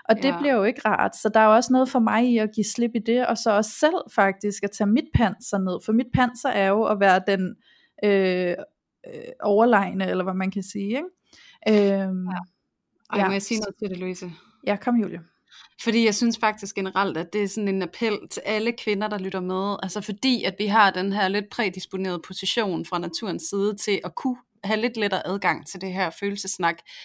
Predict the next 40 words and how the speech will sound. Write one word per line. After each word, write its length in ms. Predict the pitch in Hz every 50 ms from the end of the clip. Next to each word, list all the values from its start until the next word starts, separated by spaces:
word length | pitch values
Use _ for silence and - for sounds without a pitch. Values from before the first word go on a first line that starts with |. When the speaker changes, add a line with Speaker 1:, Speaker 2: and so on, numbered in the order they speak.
| - - - - - - _
Speaker 2:
end 120 | 208 202 208
mænd 180 | 240 277 262 247
har, 260 | 233 240 214 202 190
så 160 | - - -
ha-, 160 | 180 - 202 - _
laver 320 | 220 214 220 220 233 262 302
vi 80 | 311
nemlig 320 | 254 202 180 165 170 190 175
den 180 | 185 190 185
der, 140 | 196 180 170
hvor 120 | 170 175
vi 80 | 175 165
sætter 240 | - - 202 185 175
os 100 | 180 -
op 120 | 208 185 180 -
på 60 | 185 165
high 220 | 185 180 175 185 202
horse, 400 | 196 151 156 165 180 175 - -
og 40 | -
så 120 | - 202
tror, 200 | 196 - - 214 190
at 160 | - 180 180 175
vi 140 | 226 240 240
er 40 | 190
entitled, 580 | - 180 170 - - 175 160 165 185 185 160 156 - _ _ - - - - - - _
og 200 | - 196 196 185
Speaker 1:
Ja. 120 | 202 214 -
Speaker 2:
at, 140 | 196 190 -
at 120 | - 202 196 - _
vi 80 | 226 233 240 -
på 60 | 247
en 100 | 233 202
eller 140 | 202 196 202
anden 140 | 202 202 196
måde 200 | 190 190 202 208
har 240 | 202 220 214 180
en, 240 | - - 190 - -
en 240 | - - 190 185 - -
overhånd 540 | 180 185 196 226 254 240 - 185 170 165 - _
i 80 | 190